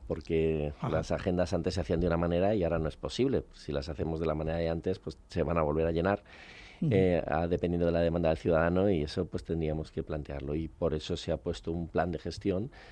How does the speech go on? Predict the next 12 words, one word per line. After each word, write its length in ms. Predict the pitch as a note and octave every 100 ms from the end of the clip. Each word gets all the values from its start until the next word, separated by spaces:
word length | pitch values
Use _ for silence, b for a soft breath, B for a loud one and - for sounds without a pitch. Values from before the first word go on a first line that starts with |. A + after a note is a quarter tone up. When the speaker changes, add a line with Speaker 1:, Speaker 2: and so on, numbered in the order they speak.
| B
Speaker 1:
de 140 | - E2+
esas 300 | - F#2 F2+
agendas 520 | - F2+ F2+ A#2+ -
que 160 | -
se 120 | D#2 D#2
han 100 | D#2
hecho 320 | - D#2+ D2+
un 160 | D#2+
piloto 340 | F2 D#2 E2 F2
con 160 | D#2+
veintidós 400 | C#2+ C#2+ C#2+ D2
centros, 460 | - F#2 E2 B2 -